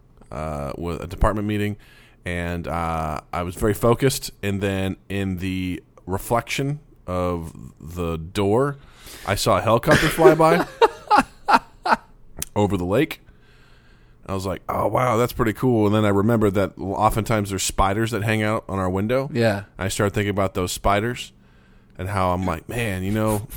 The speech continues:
Speaker 1: they're up there, like, all the time, even after they wash the windows." And I was like, "Man, you know, if all the insects in the world get, just, like, made an alliance and came together, we'd be fucked."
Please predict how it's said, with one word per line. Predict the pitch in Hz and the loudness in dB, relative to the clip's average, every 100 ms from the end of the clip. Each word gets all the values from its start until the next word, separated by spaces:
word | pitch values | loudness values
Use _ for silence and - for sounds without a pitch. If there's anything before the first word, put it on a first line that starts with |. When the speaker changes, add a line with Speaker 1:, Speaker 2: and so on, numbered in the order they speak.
| - | -8
Speaker 1:
they're | 104 131 | -2 0
up | 123 | 2
there, | 113 | 2
like, | 107 95 | 2 2
all | 110 107 | 2 2
the | 98 | 2
time, | 117 110 104 | 0 2 2
even | 104 104 | 0 0
after | 101 98 | -2 -2
they | 95 | -4
wash | 95 98 - | 0 -2 -4
the | 92 | -4
windows." | 98 104 95 92 92 | -2 0 0 -2 -4
And | 95 | -4
I | |
was | 92 | -6
like, | 78 - | -8 -8
"Man, | - 117 131 - - - - - - _ - - - - | -8 -8 -10 -14 -20 -20 -20 -20 -20 _ -20 -20 -12 0
you | 135 | 6
know, | 143 | 6
if | 120 - | 6 4
all | 147 165 | 0 2
the | 143 | 4
insects | 135 135 135 120 110 | 4 4 2 2 0
in | |
the | 104 | 0
world | 98 107 95 87 - - - _ _ _ _ - 92 | 4 6 4 2 -4 -18 -20 _ _ _ _ -16 -8
get, | 92 110 113 | 0 0 0
just, | 104 113 - | 0 0 2
like, | 104 90 - - - _ - | 0 0 -10 -20 -20 _ -4
made | 104 110 127 | 2 4 6
an | |
alliance | 123 110 107 98 90 101 | 6 6 4 4 0 -4
and | 98 | -2
came | 131 113 | 0 0
together, | 92 107 104 92 | 0 2 2 2
we'd | 107 120 | 0 0
be | 107 | 0
fucked." | - 165 - | 4 2 2